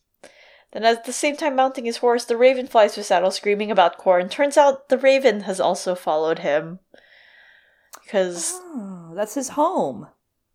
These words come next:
Speaker 2: <laughs>
Speaker 1: <laughs> Jon, yes, Jon, his favorite tree. The Raven's
Speaker 2: Pretty
Speaker 1: favorite
Speaker 2: much.
Speaker 1: tree.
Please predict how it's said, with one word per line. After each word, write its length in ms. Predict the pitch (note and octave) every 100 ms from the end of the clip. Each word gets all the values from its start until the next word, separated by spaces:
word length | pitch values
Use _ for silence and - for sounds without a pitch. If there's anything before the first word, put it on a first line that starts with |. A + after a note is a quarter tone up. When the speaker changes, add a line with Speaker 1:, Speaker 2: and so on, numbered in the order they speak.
| -
Speaker 2:
<laughs> 0 |
Speaker 1:
<laughs> 920 | G#3+ A#3 - - C4+ - - - D4+
Jon, 480 | B3+ G4+ C#4+ A#3 G#3
yes, 280 | A3 A3 -
Jon, 260 | B3+ B3+
his 220 | D4 D4+ -
favorite 380 | G#3+ G#3+ G#3
tree. 420 | - F3+ D3 F3+ G3+ _ - - -
The 100 | -
Raven's 360 | G3+ F3 - G#3
Speaker 2:
Pretty 120 | D#3+
Speaker 1:
favorite 120 | D3+ G3
Speaker 2:
much. 80 | -
Speaker 1:
tree. 340 | F3 D#3+ A#3+